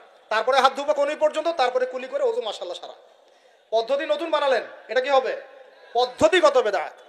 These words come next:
এ কারণেই বলছি, দরুদ আপনি পড়বেন, ঠিক আছে, কোনো সমস্যা নাই,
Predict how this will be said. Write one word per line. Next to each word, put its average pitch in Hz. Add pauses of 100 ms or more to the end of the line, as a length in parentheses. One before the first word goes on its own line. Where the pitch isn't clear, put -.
(500)
এ 220
কারণেই 330
বলছি, 277
দরুদ 349
আপনি 359
পড়বেন, 359
ঠিক 285
আছে, 262
কোনো 254
সমস্যা 226
নাই, 151